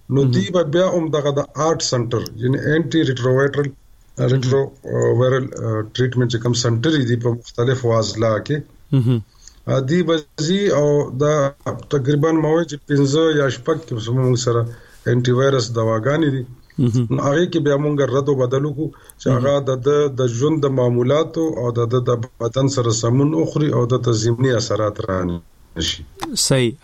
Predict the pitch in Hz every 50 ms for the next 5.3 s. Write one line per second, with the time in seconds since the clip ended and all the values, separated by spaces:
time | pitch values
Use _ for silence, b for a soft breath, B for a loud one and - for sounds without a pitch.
0 | - - 156 151 160 160 - - 180 170 - - 170 147 139 160 175 165 180 165
1 | 139 151 143 151 170 156 160 160 147 139 143 143 160 170 151 143 135 135 131 123
2 | 135 139 151 170 170 156 - 156 - - - 151 151 147 147 147 147 - 147 143
3 | 139 127 123 120 117 - - - - 123 - 135 127 - - 123 123 139 156 156
4 | - - 147 139 135 - 131 123 123 123 - 160 131 123 139 139 127 127 131 135
5 | 139 - - 147 139 135